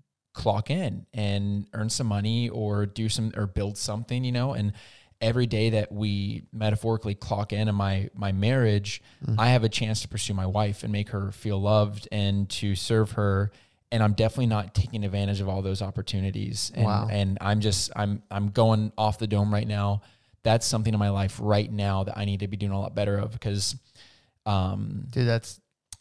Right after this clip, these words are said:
Speaker 1: I re-, I remember, uh, there's a quote, uh, that a pastor said to me one time. He said that if,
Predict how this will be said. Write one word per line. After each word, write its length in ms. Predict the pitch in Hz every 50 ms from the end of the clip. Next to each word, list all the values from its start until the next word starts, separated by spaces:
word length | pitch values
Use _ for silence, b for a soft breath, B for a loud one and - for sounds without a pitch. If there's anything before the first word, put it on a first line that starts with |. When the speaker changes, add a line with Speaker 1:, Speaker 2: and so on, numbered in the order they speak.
| -
Speaker 1:
I 80 | 127 123
re-, 140 | 120 123 123 -
I 80 | 110 113
remember, 640 | 113 113 107 110 110 117 117 117 113 110 113 - - -
uh, 180 | 104 104 -
there's 220 | - 110 110 101 107
a 40 |
quote, 440 | - - - 107 104 104 104 107 - _ -
uh, 220 | 110 107 101 101
that 180 | 101 104 - -
a 40 | -
pastor 360 | - - 101 98 - - 104
said 180 | - 98 98 -
to 80 | -
me 60 | 101 101
one 180 | 98 98 101 98
time. 300 | - 101 98 98 101 101
He 120 | 104 104
said 300 | - - 104 101 104 98
that 240 | 101 101 95 - - b b b b b b b b b _
if, 420 | - 113 117 127 135 - - -